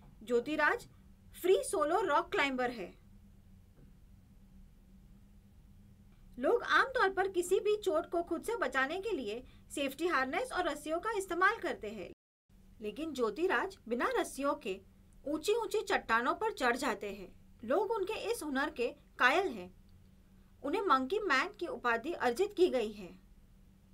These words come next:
उनकी सुपर पावर बहुत ही अनोखी है।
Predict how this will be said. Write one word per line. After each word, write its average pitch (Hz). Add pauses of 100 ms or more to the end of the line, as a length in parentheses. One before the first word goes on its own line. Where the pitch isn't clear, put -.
(4000)
उनकी 320
सुपर 330
पावर 392
बहुत 277
ही 381
अनोखी 262
है। 214